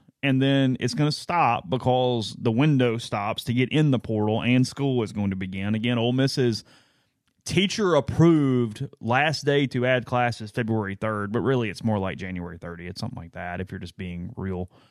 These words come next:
here. So, yeah, you got a month of this, and then after the spring, it opens back up for fifteen or twenty days or thirty days or whatever it is. And again, that's only to get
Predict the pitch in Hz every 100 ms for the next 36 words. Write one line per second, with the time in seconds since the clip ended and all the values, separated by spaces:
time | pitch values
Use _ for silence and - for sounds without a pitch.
0 | _ _ _ 127 110 101 95 - 123 117
1 | 117 160 110 135 127 107 139 196 208 127
2 | 135 170 120 127 117 139 151 143 - 180
3 | 170 147 131 104 - 135 127 131 127 131
4 | - - 110 101 120 - 117 120 117 -
5 | 120 120 113 117 120 104 101 117 120 120
6 | 120 113 92 104 120 123 113 110 117 123
7 | 170 139 135 - 175 185 175 170 143 147